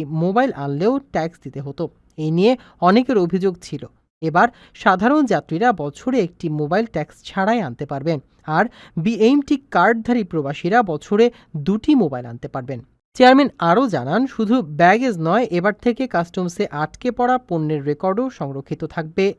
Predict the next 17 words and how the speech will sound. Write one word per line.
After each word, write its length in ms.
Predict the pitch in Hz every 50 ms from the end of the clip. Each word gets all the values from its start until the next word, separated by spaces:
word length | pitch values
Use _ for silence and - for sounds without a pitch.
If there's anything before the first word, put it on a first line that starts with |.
| -
নতুন 320 | 165 160 170 180 170 247 247 220
সফটওয়্যারে। 560 | - 131 120 - - - 151 147 143 151 139 _ _ _ _ _ _ - -
যে 180 | 190 220 254
কোনো 260 | 247 - 294 285 302 277
ডিটেনশন 520 | 226 208 185 214 214 214 - - 262 254 254
স্টেটমেন্টও 680 | 240 - - 226 254 254 - - 277 285 277 262 277 285 285
ফেরত 380 | - - 190 180 180 190 185 - -
আপডেট 360 | 160 156 143 - - 247 -
পাবেন 360 | - - 139 143 180 226 254 226
যাত্রী 340 | 185 147 - _ - 170 165 151
নিজেই। 360 | 151 151 147 - 139 123 113 - -
প্রবাসীদের 460 | 156 147 131 151 143 151 139 147 143
হয়রানি 400 | 123 - 160 165 175 185 208 214
বন্ধে 400 | 175 165 160 165 170 170 196 220
এই 220 | 233 139 151 151
প্রযুক্তিগত 680 | 147 - 160 147 143 151 - - 165 151 165 160 156 - 180 175 - -
অগ্রগতি 640 | 170 170 170 185 220 262 240 240 202 160 - 190